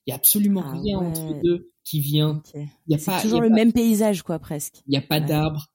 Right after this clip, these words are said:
Speaker 1: il y a pas de, il y a, il y a rien qui vient boucher
Speaker 2: C'est
Speaker 1: la vue. Donc, en fait,
Speaker 2: désertique.
Speaker 1: tu vois, ta, ta, ta journée, elle est composée de l'entièreté des, des rayons du soleil de la journée. Enfin, c'est, c'est spécial, en fait. Tu, t'as l'impression d'être un peu enfermé dehors, quoi. C'est,
Speaker 2: <laughs>
Speaker 1: donc,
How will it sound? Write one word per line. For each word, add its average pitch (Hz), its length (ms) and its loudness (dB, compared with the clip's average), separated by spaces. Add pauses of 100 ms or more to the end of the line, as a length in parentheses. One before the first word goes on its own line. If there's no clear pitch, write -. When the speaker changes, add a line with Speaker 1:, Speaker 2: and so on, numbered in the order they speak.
(120)
Speaker 1:
il 127 80 -8
y - 20 -2
a 117 40 -6
pas 143 240 -2
de, 131 460 -2
il 117 160 -8
y 143 40 -4
a, - 80 -8
il 165 60 -4
y 151 40 0
a 147 40 0
rien 190 340 0
qui - 160 -8
vient 165 160 -2
boucher 156 320 -4
Speaker 2:
C'est - 0 -
Speaker 1:
la 151 160 0
vue. 151 160 0
Donc, 147 200 -2
en 147 80 -6
fait, 220 200 -12
Speaker 2:
désertique. - 240 -20 (100)
Speaker 1:
tu 160 60 -6
vois, 190 320 -6 (160)
ta, 147 140 -2
ta, 143 220 -6
ta 143 200 -2
journée, 156 600 -2
elle 131 120 -4
est 131 80 -6
composée 147 760 -2 (100)
de 131 100 -2
l'entièreté 151 920 0 (180)
des, 135 280 -2
des 135 160 -4
rayons 127 320 -6
du 127 140 -6
soleil 123 340 -6
de 117 60 -6
la 117 80 -4
journée. 117 260 -8
Enfin, 147 140 2
c'est, 151 220 0 (180)
c'est 226 160 0
spécial, 262 460 -2
en 151 100 -2
fait. 143 240 -6
Tu, 151 260 -8 (800)
t'as 170 60 2
l'impression 185 420 -2
d'être 156 240 -2
un 147 60 0
peu 151 120 -2
enfermé 156 580 -4
dehors, 190 440 -4
quoi. 139 180 -6
C'est, 135 460 -4 (720)
Speaker 2:
<laughs> 233 320 -6
Speaker 1:
donc, 190 180 2